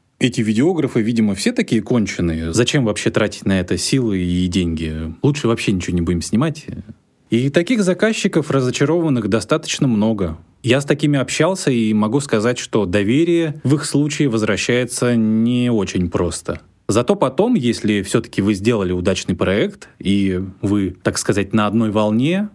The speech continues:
они вас не отпустят так просто. В России вообще, э, институт репутации как будто бы отсутствует. Такое складывается порой впечатление.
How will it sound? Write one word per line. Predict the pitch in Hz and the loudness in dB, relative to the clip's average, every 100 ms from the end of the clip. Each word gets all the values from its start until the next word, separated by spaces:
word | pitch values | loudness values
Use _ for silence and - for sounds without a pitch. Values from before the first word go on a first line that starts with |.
| - | -6
они | 95 104 139 | 0 2 2
вас | 107 117 - - _ _ - | 0 -2 -6 -14 _ _ -2
не | 98 | 0
отпустят | 104 - 90 - 87 - | 0 -2 -4 -2 -6 -4
так | 90 | -6
просто. | - 87 80 - - - _ _ _ - | -4 -4 -4 -6 -12 -12 _ _ _ -2
В | 120 | 0
России | 131 143 254 254 | 0 2 2 4
вообще, | 180 180 - 226 | 2 0 0 2
э, | 180 135 120 113 117 113 | 2 0 0 0 0 2
институт | 143 135 165 202 165 | 2 0 0 0 0
репутации | - 120 139 160 208 - 127 | 0 0 0 0 0 -2 0
как | - 110 | 0 0
будто | 147 147 | 0 0
бы | 98 104 | 0 0
отсутствует. | - - - - 80 78 - - | 0 -2 -2 -6 -6 -8 -16 -2
Такое | 131 196 165 | 2 2 2
складывается | - 143 139 123 - | 2 0 2 0 -2
порой | - 107 117 | 0 0 0
впечатление. | - - - 113 90 80 | -4 -6 0 0 0 -4